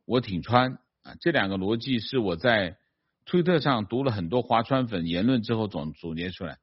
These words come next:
是的，这个有一点很像在哪里哈？就是很多中国人，在中国大墙内的中国人，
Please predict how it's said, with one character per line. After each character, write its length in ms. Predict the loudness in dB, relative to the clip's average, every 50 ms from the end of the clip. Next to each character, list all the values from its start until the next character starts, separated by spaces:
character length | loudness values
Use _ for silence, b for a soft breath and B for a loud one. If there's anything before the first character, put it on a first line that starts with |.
| _ _ _
是 180 | -12 -10 -8
的， 160 | -8 -8 -10 -12 _ _ _ _ _ _ _ b b b b b b b b b b b b b b b _ _ _ _ _ _ _ _ _ _ _ _
这 100 | -4 -2
个 100 | 0 2
有 240 | 2 2 2 4 2
一 80 | 2 0
点 300 | 0 0 0 0 0 0
很 300 | -4 -4 -6 -6 -6 -6
像 420 | -2 2 2 2 2 2 -4 -6
在 120 | -6 -4 -4
哪 200 | -2 -4 -4 -4
里 140 | -6 -8
哈？ 260 | -10 -12 -14 -16 -16 -18 -20 -20 _ _ _ -20 _ _ _ _ _ _ _ _
就 160 | -4 -2 0 0
是 80 | 0
很 300 | 0 0 -2 -4 -4 2
多 160 | 4 4 4
中 220 | 4 4 0 -2 0
国 100 | 0 0
人， 220 | -2 -2 -4 -8 -14 _ _ _ _ _ _ _ _ _ _ 4
在 140 | 4 4 6
中 160 | 4 2 2
国 100 | 2 2
大 160 | 2 2 0
墙 260 | 0 -2 -2 0 2
内 160 | 2 2 2
的 120 | 0 0 -2
中 160 | -2 -4 -4
国 120 | -4 -6
人， 140 | -8 -10 -14